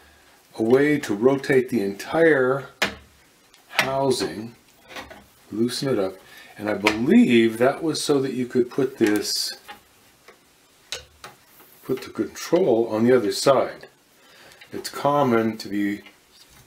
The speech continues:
you know, to switch from one side of the mount to the other, so to speak.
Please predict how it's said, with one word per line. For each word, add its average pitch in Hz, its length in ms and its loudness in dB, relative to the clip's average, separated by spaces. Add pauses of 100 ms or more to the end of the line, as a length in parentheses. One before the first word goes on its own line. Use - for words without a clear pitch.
(180)
you 107 80 -6
know, 95 140 -6
to - 160 -12
switch - 320 -2
from 98 200 -4
one 117 160 2
side 120 260 2
of 101 60 -6
the 92 80 -8
mount 107 340 -4
to 104 60 -18
the 92 140 -4
other, 117 260 0
so - 220 -8
to - 80 -12
speak. - 480 -2